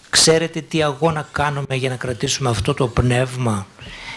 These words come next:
και αυτή την αυτοδιοίκηση που θέλουμε και νομίζουν μερικοί ότι θέλουμε να είμαστε ασίδωτοι, ενώ στην πραγματικότητα θέλουμε απλώς τις προϋποθέσεις για να διατηρούμε ανώθευτο αυτό το πνεύμα του Χριστού και των Αποστόλων.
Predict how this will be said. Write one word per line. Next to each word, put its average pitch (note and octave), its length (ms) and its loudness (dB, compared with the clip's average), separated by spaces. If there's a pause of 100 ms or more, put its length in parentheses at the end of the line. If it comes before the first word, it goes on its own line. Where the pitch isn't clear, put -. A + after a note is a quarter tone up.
(160)
και - 120 4
αυτή C#3+ 340 4
την D3+ 180 2
αυτοδιοίκηση C3 920 2
που B2+ 140 0
θέλουμε C#3 500 2
και A2 280 0
νομίζουν C#3+ 420 2
μερικοί C3+ 380 2
ότι C#3 260 2
θέλουμε C#3 320 0
να C#3 60 2
είμαστε C3 280 0
ασίδωτοι, B2 760 0 (340)
ενώ D3 160 2
στην C#3+ 160 0
πραγματικότητα C3+ 600 2
θέλουμε C#3 440 0 (140)
απλώς D3+ 680 2
τις C3+ 220 0
προϋποθέσεις C#3 1080 -2 (220)
για D3 240 -2
να C3+ 260 0 (120)
διατηρούμε C3+ 1040 2
ανώθευτο C#3+ 800 0
αυτό D3+ 280 0
το D#3 100 -6
πνεύμα D3+ 560 -2
του B2+ 260 -2
Χριστού B2 420 2
και F3 120 2
των C#3+ 140 4
Αποστόλων. C3 680 4